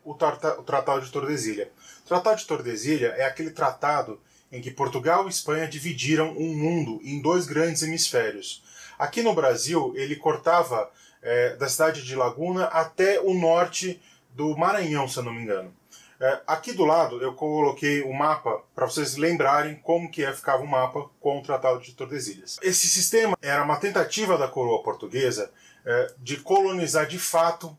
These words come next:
o, a América portuguesa. Por que era uma tentativa? Porque primeiro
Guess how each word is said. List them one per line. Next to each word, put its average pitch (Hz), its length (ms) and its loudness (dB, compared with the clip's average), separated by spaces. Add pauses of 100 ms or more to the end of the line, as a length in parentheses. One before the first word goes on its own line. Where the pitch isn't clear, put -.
(100)
o, 156 520 -2
a 151 80 0
América 143 440 -4
portuguesa. 107 580 -6
Por 185 140 0
que 226 100 0
era 208 180 4
uma 190 180 0
tentativa? 151 720 -2
Porque - 300 -4
primeiro 160 760 0